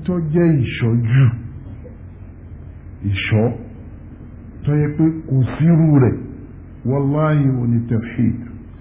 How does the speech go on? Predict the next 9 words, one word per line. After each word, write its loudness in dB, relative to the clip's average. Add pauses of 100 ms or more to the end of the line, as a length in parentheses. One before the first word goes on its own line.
(380)
pé -6 (600)
àníṣe 2 (920)
ọ̀kan -2
lọ́ba 2
Adẹ́dàá -2
Allah -6
subhanahu -10
wa -12
ta'ala. -16